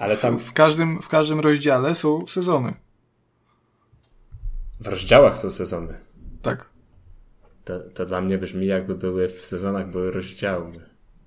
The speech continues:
Speaker 2: Nie.
Speaker 1: Dobra, nieważne, będzie, jest, znaczy dostępne, a zmienia się wszystko, wyspa pęka, wychodzą, y, tajemnicze artefakty, będą dinozaury, dżungla i, i Optimus Prime jest też, o, do odblokowania,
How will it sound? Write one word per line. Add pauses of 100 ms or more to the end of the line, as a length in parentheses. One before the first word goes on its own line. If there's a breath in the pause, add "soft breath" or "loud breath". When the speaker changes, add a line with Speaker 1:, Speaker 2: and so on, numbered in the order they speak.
(1500 loud breath)
Speaker 2:
Nie.
Speaker 1:
Dobra, (240)
nieważne,
będzie,
jest,
znaczy
dostępne,
a
zmienia
się
wszystko,
wyspa
pęka,
wychodzą, (320 loud breath)
y,
tajemnicze
artefakty,
będą
dinozaury,
dżungla
i, (280 loud breath)
i
Optimus
Prime (140)
jest
też,
o,
do
odblokowania,